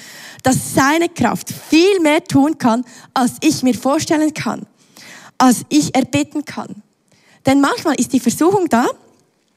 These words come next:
einfach zu glauben, was in mein menschliches Gehirn reinpasst. Und das ist gar nicht so viel.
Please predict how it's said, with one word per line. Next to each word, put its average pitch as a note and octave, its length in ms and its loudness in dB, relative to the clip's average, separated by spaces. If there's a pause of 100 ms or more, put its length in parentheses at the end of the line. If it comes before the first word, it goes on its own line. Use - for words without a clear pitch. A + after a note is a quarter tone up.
(440)
einfach D4+ 360 0
zu D4+ 140 0
glauben, B3 540 0 (300)
was A#3 220 0
in G#3+ 260 4
mein G#3+ 360 4
menschliches A3+ 600 0
Gehirn G3 340 2
reinpasst. F#3+ 640 -6 (340)
Und A3+ 160 0
das A3+ 140 -2
ist A3 160 -4
gar F#3 160 0
nicht F3+ 180 -4
so F3+ 80 0
viel. G#3 340 -2